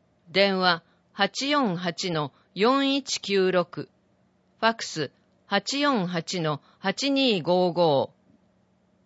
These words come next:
エルジービーティーキュープラス相談。本人に加え、家族や友人など周りの人からの相談も受け付けます。一、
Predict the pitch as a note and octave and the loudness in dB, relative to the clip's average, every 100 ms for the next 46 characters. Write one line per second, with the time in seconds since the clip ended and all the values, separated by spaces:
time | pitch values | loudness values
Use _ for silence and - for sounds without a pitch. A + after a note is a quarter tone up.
0 | _ _ _ _ _ _ _ _ - G3+ | _ _ _ _ _ _ _ _ -6 0
1 | C#4 A#3 C#4 C4 C4 C4 A3+ B3+ B3 A#3 | 0 0 -2 0 0 -2 0 -2 -2 -2
2 | A#3 A#3 A#3 G#3 E3+ - C#3+ - - G3+ | -2 -2 0 2 2 -2 -12 -12 -4 0
3 | G3 F3+ E3+ D#3 - _ _ _ _ _ | 2 4 2 0 -8 _ _ _ _ _
4 | _ _ _ _ _ _ _ - D4 D#4 | _ _ _ _ _ _ _ -2 0 2
5 | C4+ A3+ G3 E3+ D#3 F3 E3 D#3+ D#3+ D#3 | 2 2 2 -2 -2 0 2 2 -2 -6
6 | _ _ C#4 C#4 C#4 G#3+ F#3 E3+ A3 B3 | _ _ -2 0 0 2 2 2 0 -2
7 | A#3 A#3 A3 G#3+ D#3 C#3 D3 F3 B3 C4+ | -2 0 0 0 0 -2 -2 0 2 2
8 | C4 B3+ - A#3+ G#3 F3 D#3 D3+ - F#3+ | 0 0 0 -2 0 0 0 -2 -2 0
9 | F#3 F3+ E3+ E3 E3 D#3 E3+ D#3+ - D#3 | 2 0 0 0 -2 -2 -4 -4 -4 -4
10 | C#3 F3+ - - _ _ _ _ _ _ | -2 -4 -10 -18 _ _ _ _ _ _
11 | _ F#3 - G#3 - | _ -4 0 -2 -2